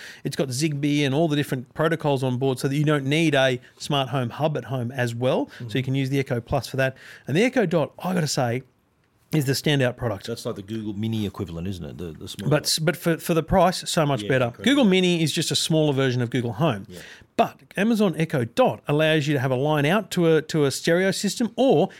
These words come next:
Speaker 1: it Bluetooths to a separate speaker. So you could have a nice J B L or Sony
Speaker 2: Mm-hmm.
Speaker 1: Bluetooth speaker or U E Boom or something in the backyard,
Speaker 2: Yeah.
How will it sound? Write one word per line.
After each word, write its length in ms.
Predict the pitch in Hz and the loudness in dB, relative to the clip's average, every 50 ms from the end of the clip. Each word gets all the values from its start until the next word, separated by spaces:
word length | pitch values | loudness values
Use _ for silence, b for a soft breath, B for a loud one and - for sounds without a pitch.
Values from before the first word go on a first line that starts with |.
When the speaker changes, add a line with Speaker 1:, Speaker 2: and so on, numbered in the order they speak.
| B B B | B B B
Speaker 1:
it 240 | 262 247 - 170 | -4 -2 -2 0
Bluetooths 760 | 131 147 147 175 247 285 285 - - 220 151 123 107 - - - - - _ | 2 4 4 6 6 4 4 2 0 0 0 0 0 -4 -6 -8 -10 -10 _
to 160 | - - 180 151 - | -2 0 0 0 0
a 60 | 151 | -2
separate 420 | - - - 196 185 - 170 147 - | -4 -2 -2 -2 -2 -2 -4 -6 -6
speaker. 340 | - - - 277 262 - | -6 -4 -4 -4 -2 -2
So 120 | 147 - 202 | -2 -2 -2
you 80 | 240 | 0
could 100 | - 247 | 2 2
have 80 | 202 160 | 2 2
a 60 | 156 | 2
nice 420 | 151 151 170 180 190 170 - - - B B B B B B _ | 2 2 2 2 0 0 -2 -4 -8 B B B B B B _
J 220 | - - - 110 117 | -6 -4 -4 -2 -2
B 180 | 127 135 151 | -2 -2 0
L 180 | 190 208 190 170 | 4 4 6 6
or 300 | 156 135 123 120 110 107 | 4 4 2 2 0 -2
Sony 500 | - - - 190 180 196 190 185 170 156 139 131 123 120 | -2 -2 -2 0 0 2 2 2 2 2 2 2 0 0
Speaker 2:
Mm-hmm. 240 | 123 139 131 127 107 | -2 -4 -8 -6 0
Speaker 1:
Bluetooth 500 | 107 165 202 233 226 - - 214 202 - | 2 4 4 4 2 2 2 2 2 2
speaker 380 | - - - 175 175 170 202 170 | -2 -4 -2 -2 0 2 2 2
or 40 | |
U 220 | 143 139 175 175 165 | 2 2 2 4 4
E 80 | 165 | 2
Boom 320 | 151 135 160 185 190 180 165 | 2 2 2 2 4 4 2
or 40 | 143 | 2
something 240 | - 165 151 143 | 0 -2 0 0
in 80 | 143 139 | 0 2
the 60 | 151 | 2
backyard, 520 | 147 156 147 - - 185 175 143 123 127 | 2 0 0 0 -2 0 0 0 -2 -4
Speaker 2:
Yeah. 60 | 127 | -4